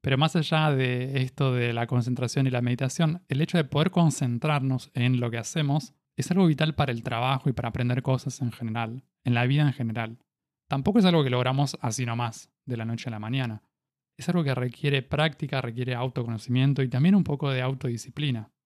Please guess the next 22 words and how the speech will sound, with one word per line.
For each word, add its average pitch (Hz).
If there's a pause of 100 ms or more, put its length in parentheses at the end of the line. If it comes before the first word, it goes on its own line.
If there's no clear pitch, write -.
(420)
Anímense 190
a 135
explorar 127
distintas 147
estrategias, 120
distintos 127
métodos 131 (240)
y 131 (140)
creen 180
el 123
espacio 127
para 120
sumergirse 139
en 120
eso 127
que 123 (120)
realmente 127
les 117
importa. 113 (960)
Y 139
así 131
concluimos 120